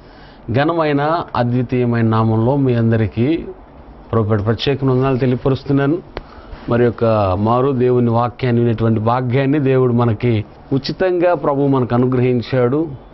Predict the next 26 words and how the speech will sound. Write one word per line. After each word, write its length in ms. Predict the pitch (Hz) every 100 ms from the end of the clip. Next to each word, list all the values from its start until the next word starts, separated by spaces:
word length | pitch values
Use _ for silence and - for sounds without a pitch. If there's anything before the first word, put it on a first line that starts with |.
| - - - -
ప్రార్థన 420 | 127 147 143 135
చేసుకుని 480 | 131 - 135 139 156
శ్రద్ధగా 400 | - 131 123 120
దేవుని 380 | 113 127 123 123
వాక్యాన్ని 540 | 117 113 - 117 117
మనం 240 | 110 107
విందాం. 400 | 110 113 110 98 90 - - - - - - - - - 117
మహాపరిశుద్ధుడు 880 | 123 139 131 135 135 - 147 147 147
అయిన 240 | 151 143
తండ్రి, 480 | 147 147 156 170 131 -
ప్రేమ 260 | 113 120 123
కలిగిన 260 | 117 117
దేవా, 240 | 113 113 117
మీకు 280 | 117 107 107
వందనాలు 300 | 110 113 107
చెల్లిస్తూ 540 | - 131 135 - 110
ఉన్నాను. 320 | 101 98 92 - - - - - - - - - -
కృపా 320 | - 127 147 139
సత్య 380 | 139 131 127
సంపూర్ణుడివి, 960 | 113 123 123 123 123 113 107 101 101 87 73 - - 113
దయగలిగిన 580 | 104 113 113 107 107
దేవుడు, 320 | 101 101 101 98
ప్రభా, 300 | - 98 101
మీ 160 | 98
స్తోత్రాలు. 840 | - - 107 104 117 110 113 - - - - - - - -
ప్రభువా, 520 | 113 107 110 113 120